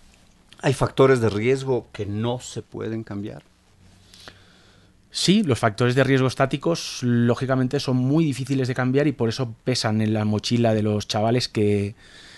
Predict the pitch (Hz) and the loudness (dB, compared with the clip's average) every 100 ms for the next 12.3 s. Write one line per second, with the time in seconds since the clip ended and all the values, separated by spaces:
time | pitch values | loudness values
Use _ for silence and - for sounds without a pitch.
0 | - _ - 113 107 104 - 104 104 92 | -20 _ -6 0 2 2 0 -2 -2 -4
1 | 143 143 110 117 - 98 101 90 - 110 | -4 -4 -6 -12 -16 -10 -10 -10 -10 -2
2 | 113 117 117 127 123 123 - - - _ | 2 2 2 2 4 4 0 -14 -20 _
3 | - 123 110 107 107 104 101 98 - - | -2 2 4 4 2 0 -2 -6 -12 -6
4 | 208 - 127 117 127 113 113 110 117 - | -6 0 2 6 6 6 4 4 2 0
5 | 135 135 123 120 127 135 135 123 - - | 0 2 2 2 0 0 0 -2 -4 -2
6 | 113 - 123 123 117 120 117 - 117 127 | -2 0 0 0 0 -2 -4 -4 -4 -2
7 | 131 131 120 117 117 - - - - - | -4 -4 -2 -2 -2 -6 -10 -20 -20 -20
8 | - - - 120 120 143 151 117 110 104 | -20 -20 -4 2 6 6 6 6 2 2
9 | 131 143 131 113 107 107 113 110 104 107 | 2 2 2 2 2 2 2 0 2 2
10 | 104 101 101 98 - _ _ - - 117 | 2 0 -2 -6 -10 _ _ -10 -2 -2
11 | - 113 113 107 123 - 104 95 143 151 | 0 0 2 0 -4 -8 -10 -6 -4 -2
12 | 98 123 202 | -4 -8 -10